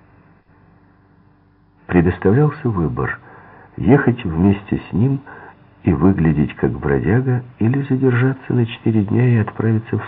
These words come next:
собственной автомашине с деньгой в кармане. Но сначала предстояло провести бой с тяжеловесом,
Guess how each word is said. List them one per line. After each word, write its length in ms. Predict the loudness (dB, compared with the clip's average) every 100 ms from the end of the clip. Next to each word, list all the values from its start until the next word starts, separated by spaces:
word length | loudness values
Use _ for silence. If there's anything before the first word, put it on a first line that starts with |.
| -6
собственной 540 | -8 -8 -6 -2 -2
автомашине 680 | -2 -4 -4 -4 -4 -2 -2
с 160 | -4 -4
деньгой 360 | -2 0 -2
в 80 | -2
кармане. 500 | -8 -8 -6 -6 -8 -16 _ _ _ _ _ _ _ _ _ _ _ _ _ _ _ -2
Но 160 | -2 0
сначала 460 | 0 -2 0 0 0
предстояло 580 | -2 -6 -2 0 0 0
провести 480 | 0 0 -2 -2
бой 300 | 0 2 2
с 160 | 0 -6
тяжеловесом, 800 | -6 -4 -4 -2 -4 -4 -6